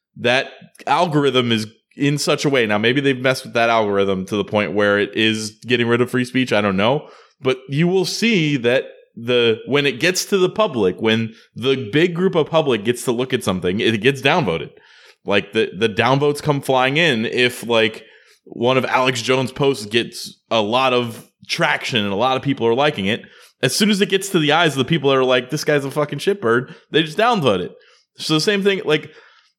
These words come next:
I feel like the anti-vaxxers and the, the idiots like that on Facebook are empowered by the fact that they can't get a dislike button.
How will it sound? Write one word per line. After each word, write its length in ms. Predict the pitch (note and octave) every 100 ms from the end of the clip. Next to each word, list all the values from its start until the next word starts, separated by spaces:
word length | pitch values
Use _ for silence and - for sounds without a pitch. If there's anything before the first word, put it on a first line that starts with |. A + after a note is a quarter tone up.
| _ -
I 80 |
feel 260 | - A3+ B3
like 200 | A#3 G3+
the 240 | D#3+ C3
anti-vaxxers 1080 | D3 D#3 D3+ C#3 C3+ C#3 D3+ C#3+ C3+ C3 C3 -
and 460 | A#2 A#2 A#2 A2+ - _ _
the, 220 | C3+ A#2 A#2 F#2+
the 280 | E2+ A#2+ G#2+ -
idiots 360 | C#3 D3+ C3
like 200 | C3+ A#2+
that 260 | C3 A#2 -
on 180 | A2+ A2
Facebook 560 | C3 B2 - A2 G#2+ -
are 320 | A2+ G#2+ G#2+
empowered 540 | A2 A2 - A3+ G3+ C3
by 140 | A2
the 100 | G2+
fact 440 | - G2+ F#2+ - - _ _ _ A2+
that 300 | A#2+ B2 C3+
they 120 | D3+
can't 320 | - G3+ -
get 120 | F3
a 40 | D#3
dislike 460 | F#3 G3+ C3+ A2
button. 300 | F#2 - F#2